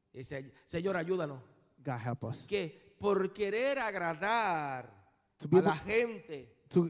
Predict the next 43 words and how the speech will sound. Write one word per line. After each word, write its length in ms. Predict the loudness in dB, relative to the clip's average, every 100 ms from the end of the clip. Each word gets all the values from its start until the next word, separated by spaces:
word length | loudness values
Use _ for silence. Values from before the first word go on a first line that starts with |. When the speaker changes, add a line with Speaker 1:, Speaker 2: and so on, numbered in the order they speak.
| 0
Speaker 2:
to 140 | 2
get 160 | 4 4
the 100 | 4
likes 300 | 2 2 0
of 100 | 0
the 80 | 2
Speaker 1:
por 140 | 2
Speaker 2:
people, 180 | 2 2
Speaker 1:
querer 340 | 0 2 -2 -2
exhibirse 1120 | -6 -10 -14 -14 -8 -6 -6 -8 -12 -12 -8
delante 600 | -6 -2 0 -2 -4 -2
de 120 | 2
la 120 | 4 4 2 4
Speaker 2:
to 80 | 6
wanna 140 | 8 6
Speaker 1:
gente, 40 | 6
Speaker 2:
show 260 | 8 8
off 200 | 8 6
in 120 | 0 0
front 200 | 2 2
of 100 | 2
people, 380 | 0 2 -2 -2
Speaker 1:
yes, 440 | -12 -12 -10 -12 -16 _ _
delante 520 | -2 2 2 2 0
de 120 | 0 -2
su 180 | -2
reino, 520 | -4 0 4 4 4 4
Speaker 2:
in 60 |
front 40 | 6
of 0 |
Speaker 1:
"Miren 240 | 8 8
Speaker 2:
his 100 | 8
Speaker 1:
todo 240 | 10 10
lo 80 | 10
Speaker 2:
kingdom, 80 | 8
Speaker 1:
que 100 | 4
tengo." 480 | 4 6 6 6 6
Speaker 2:
look 160 | 6 6
all 120 | 6
that 120 | 6
I 80 | 4
have. 280 | 2 0 0
Speaker 1:
Yes. 400 | 0 -2 -4 -8